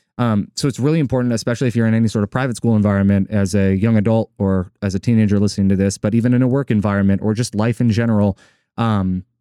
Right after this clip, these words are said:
we need to look for those in our friend group that need friendship and care so that they're never lonely enough that they're driven to go toward those or listen to those who, um, who would have them do X, Y,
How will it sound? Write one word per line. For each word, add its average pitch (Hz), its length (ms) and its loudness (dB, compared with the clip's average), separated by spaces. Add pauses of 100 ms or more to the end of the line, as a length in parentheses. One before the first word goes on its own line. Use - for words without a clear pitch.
we 123 160 2
need 123 220 2
to 151 80 0
look 127 180 -2
for 120 140 -2
those 113 180 0
in 110 60 2
our 104 80 0
friend 107 200 -2
group 107 140 -2
that 95 100 -6
need 104 140 0
friendship 107 300 -2
and 98 100 0
care 107 240 -2
so 110 140 -4
that 104 160 -2
they're 107 100 0
never 110 380 0
lonely 110 360 2
enough 98 280 0
that 104 100 -2
they're 98 140 -2
driven 101 440 -2
to 98 120 -4
go 98 240 0
toward 95 320 -4
those 95 340 -2
or 101 80 0
listen 98 320 0
to 101 120 0
those 92 360 -2
who, 95 380 -2 (800)
um, 95 580 0
who 113 160 2
would 104 160 2
have 92 300 -6
them 92 160 2
do 90 300 0
X, - 220 -6
Y, 85 280 -4